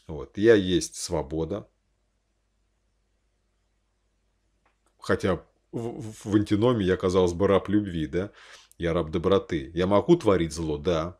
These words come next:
Я творю его? Нет. Я свободен? Ну да. А че ж не творишь? Не хочу. Никогда, настолько не хочу, что никогда его не створю. Так я свободный или раб?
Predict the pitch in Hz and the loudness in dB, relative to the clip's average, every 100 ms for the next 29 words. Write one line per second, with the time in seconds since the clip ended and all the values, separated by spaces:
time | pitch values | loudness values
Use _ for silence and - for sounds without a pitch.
0 | - 92 95 101 104 139 82 69 76 71 | -4 0 0 2 2 0 -2 -6 -10 -10
1 | 76 _ _ _ _ _ _ _ _ _ | -12 _ _ _ _ _ _ _ _ _
2 | _ _ _ _ _ - 76 - 92 92 | _ _ _ _ _ -6 -4 0 0 4
3 | 160 143 76 - 73 80 156 92 76 85 | 4 4 -2 -8 -12 -8 -4 -4 -4 -6
4 | 82 90 - 76 76 73 73 - - 80 | -6 -6 -8 -10 -8 -8 -10 -16 -16 -12
5 | - - - 76 80 _ _ _ _ _ | -8 -10 -10 -16 -18 _ _ _ _ _
6 | _ _ _ _ _ _ _ _ _ _ | _ _ _ _ _ _ _ _ _ _
7 | _ _ _ _ _ _ _ _ _ _ | _ _ _ _ _ _ _ _ _ _
8 | 92 90 98 92 92 98 110 98 - 117 | -10 -4 -2 0 -2 -2 -6 -6 0 0
9 | - 98 92 - 135 - 92 95 104 85 | 0 -6 -6 -6 -8 -6 -6 -2 -4 -2
10 | 87 82 80 - - 87 - 92 101 - | -2 -2 -6 -10 -8 -8 -8 -8 -6 -2
11 | 120 135 139 85 76 76 78 71 | -2 0 -4 -4 -8 -8 -8 -10